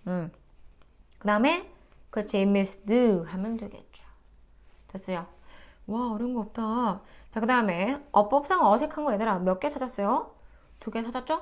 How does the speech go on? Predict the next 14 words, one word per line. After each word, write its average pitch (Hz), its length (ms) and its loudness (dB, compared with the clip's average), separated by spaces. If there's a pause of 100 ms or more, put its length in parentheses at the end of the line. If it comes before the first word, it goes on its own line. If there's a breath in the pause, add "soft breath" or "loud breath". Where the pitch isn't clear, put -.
(360)
어, 202 200 8
뭐랑 220 280 4
뭐랑? 247 320 4 (340 loud breath)
그치, 240 500 2
C랑 339 720 2 (320)
E겠죠. - 680 -6 (400 loud breath)
선생님 302 400 2
왜요? 202 560 4
아니, 233 220 2
C 370 280 0
얘들아 226 380 4
뭐가 196 320 6
있기 294 160 0
때문에? 247 420 0